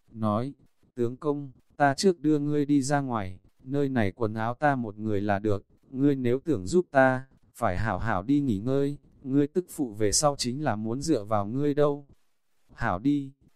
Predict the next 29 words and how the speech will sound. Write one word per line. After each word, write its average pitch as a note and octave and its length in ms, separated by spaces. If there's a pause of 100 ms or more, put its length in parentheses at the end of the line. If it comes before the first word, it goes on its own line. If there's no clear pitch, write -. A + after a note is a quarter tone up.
(400)
Khương C#3+ 320
Gia C3+ 200
Minh C#3+ 320
biết F3 160
nhà B2+ 240
mình G2+ 260
tức F#3 180
phụ B2+ 280
tính B2 200
tình, G#2 320 (300)
nói A#2 220
một C#3+ 220
không. C#3+ 320 (960)
Hai, C#3 440 (240)
một A2+ 220
khi C#3+ 200
đã B2+ 160
như D#3+ 220
vậy C#3 240
nói A2 240
đó A2+ 220
là C3+ 160
thật A#2 180
sự G#2+ 240
không D3 240
cần G#2 220
hắn A2+ 240
hỗ D3 220
trợ. B2+ 320